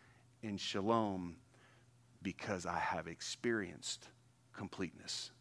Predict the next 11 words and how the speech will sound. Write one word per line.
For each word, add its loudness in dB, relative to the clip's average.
and -10
wholeness -6
by -8
seeing -6
Jesus -10
Christ." -12
That's 0
pretty 4
amazing, -4
isn't 0
it? -2